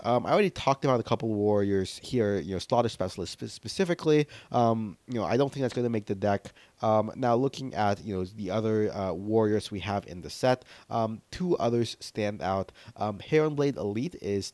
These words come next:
two in the green for a human warrior, one one vigilance. Uh, enters the battlefield under my control. Uh, when another human enters the battlefield under my control, put a plus one plus one counter on Heron, Heronblade Elite, and then tap, add X mana of any one color, uh, where X is its power. So mana dork that can grow.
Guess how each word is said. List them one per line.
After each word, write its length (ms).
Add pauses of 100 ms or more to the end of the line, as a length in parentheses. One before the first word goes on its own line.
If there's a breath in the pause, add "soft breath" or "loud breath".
two 200
in 60
the 80
green 540
for 180
a 40
human 420
warrior, 340
one 380
one 260
vigilance. 560 (300 loud breath)
Uh, 260
enters 220
the 80
battlefield 560
under 140
my 100
control. 600 (240)
Uh, 80
when 140
another 280
human 280
enters 200
the 40
battlefield 280
under 80
my 40
control, 460 (240 loud breath)
put 160
a 40
plus 200
one 100
plus 220
one 100
counter 340
on 200
Heron, 400
Heronblade 400
Elite, 340 (300 loud breath)
and 100
then 160 (300)
tap, 360
add 260
X 220
mana 180
of 80
any 180
one 180
color, 440 (240 loud breath)
uh, 120
where 220
X 240
is 180
its 160
power. 360
So 140
mana 260
dork 280
that 180
can 180
grow. 400